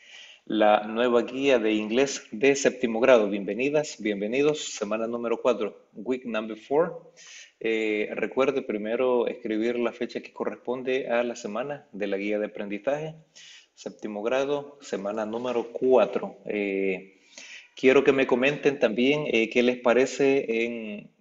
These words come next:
esta socialización, el modo oscuro, eh, de compartir la pantalla. Ok.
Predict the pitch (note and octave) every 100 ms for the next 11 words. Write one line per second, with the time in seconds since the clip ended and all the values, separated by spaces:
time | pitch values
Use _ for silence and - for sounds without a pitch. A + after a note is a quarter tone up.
0 | - A#2+ A#2+ A#2+ A#2 A2+ A#2 A2 G#2+ G#2
1 | B2+ C3 B2+ A#2+ A#2 B2 A#2 A2+ - D3
2 | D3+ D#3 - A2+ G#2+ G#2 G2 - A#2 G#2+
3 | - A#2+ A2+ G#2+ G#2 F#2+ - F#2+ - -
4 | _ - - - - - - -